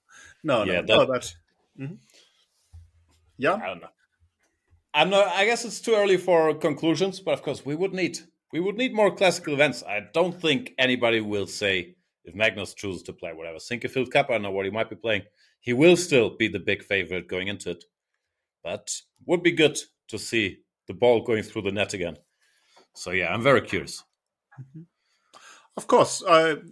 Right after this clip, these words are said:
Speaker 1: no, I fu-, fully, uh, agree. This was, I mean, if you have sort of told me the spectrum of results before the event, uh, you know, four points, minus one, no wins, would probably not have been,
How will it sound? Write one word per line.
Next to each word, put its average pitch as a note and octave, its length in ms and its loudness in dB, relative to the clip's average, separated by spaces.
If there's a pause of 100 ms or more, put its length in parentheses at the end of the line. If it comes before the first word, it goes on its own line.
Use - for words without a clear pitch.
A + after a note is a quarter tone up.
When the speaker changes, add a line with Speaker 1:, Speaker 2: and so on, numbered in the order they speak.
Speaker 1:
no, A3 240 -2
I D#3 120 6
fu-, D#3+ 220 -2
fully, D#3+ 360 4
uh, C#3 240 4
agree. C3+ 380 2
This A2 260 -4
was, A#2+ 480 -4
I D3 60 -6
mean, B2+ 360 -4 (480)
if E3 140 2
you D#3 120 4
have C3+ 120 4
sort D#3 160 4
of C3 140 -2
told D3+ 260 4
me E3 100 6
the C#3+ 140 0
spectrum G#3+ 720 -2
of - 300 -2 (720)
results C#3+ 420 2
before C3+ 340 2
the B2+ 160 4
event, E3 300 0 (120)
uh, C#3+ 480 -2 (120)
you D3 80 -10
know, G#2+ 220 -2 (420)
four C3+ 300 2
points, F#3 540 2 (840)
minus C3 400 2
one, E3 340 2
no C3+ 180 4
wins, F#3 540 -2 (320)
would E3+ 160 2
probably E3 260 6
not D#3+ 140 4
have D3+ 120 -2
been, E3 180 2